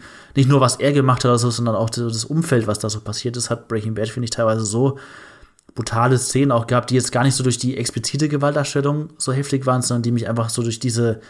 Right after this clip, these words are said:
Beiläufigkeit fast schon verstört haben. Also da gab's, gibt's ein paar Szenen, ich habe ja schon die eine angesprochen hier, wenn in der, in der letzten Staffel einfach Andrea so in dieser drei Sekunden Szene so vor Jessys Augen so in diesen Kopfschuss bekommt, das finde ich so,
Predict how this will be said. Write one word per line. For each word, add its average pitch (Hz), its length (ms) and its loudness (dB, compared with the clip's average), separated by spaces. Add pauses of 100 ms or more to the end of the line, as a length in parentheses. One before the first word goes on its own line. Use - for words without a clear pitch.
(500)
Beiläufigkeit 120 720 2
fast 107 220 -4
schon 107 160 -4
verstört 101 420 -4
haben. 98 180 -6
Also 90 180 -8
da 95 100 -6
gab's, 104 340 -4
gibt's 113 160 -8
ein 113 80 -6
paar 127 180 0
Szenen, 135 460 4 (480)
ich 110 80 -2
habe 120 140 2
ja 117 40 2
schon 117 220 0
die 110 100 -2
eine 113 240 0
angesprochen 127 540 0
hier, 120 180 4
wenn 110 240 0 (420)
in 117 100 -6
der, 107 240 0
in 104 100 -6
der 107 120 -2
letzten 113 440 -2
Staffel 117 340 -2
einfach 110 260 -4
Andrea 131 400 6
so 117 180 0
in 107 120 -2
dieser 117 380 0 (580)
drei 139 200 2
Sekunden 156 360 2
Szene 127 360 2
so 117 120 2
vor 131 300 2
Jessys 127 260 0
Augen 131 300 0
so 120 260 0
in 120 260 -8 (400)
diesen 110 180 -2
Kopfschuss 160 400 0
bekommt, 110 340 -4
das - 80 -6
finde 117 160 -2
ich 107 80 -4
so, 143 320 2